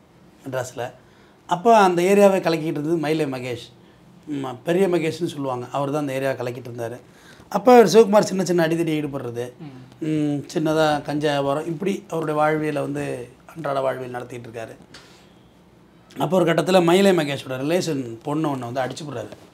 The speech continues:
Speaker 1: ஒரு சின்ன கஞ்சா வியாபார சண்டையில. அடிச்சோன்னே மயிலை மகேஷுக்கு வந்து சரியான கோபம்.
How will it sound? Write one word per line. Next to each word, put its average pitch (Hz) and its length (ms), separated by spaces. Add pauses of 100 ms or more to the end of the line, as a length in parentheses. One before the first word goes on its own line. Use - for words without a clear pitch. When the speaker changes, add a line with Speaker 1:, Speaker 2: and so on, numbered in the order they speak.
(220)
Speaker 1:
ஒரு 139 120
சின்ன 143 460 (160)
கஞ்சா 135 260
வியாபார 113 320
சண்டையில. 117 460 (540)
அடிச்சோன்னே 214 380
மயிலை 220 260
மகேஷுக்கு 190 320
வந்து 160 180
சரியான 160 360
கோபம். 131 360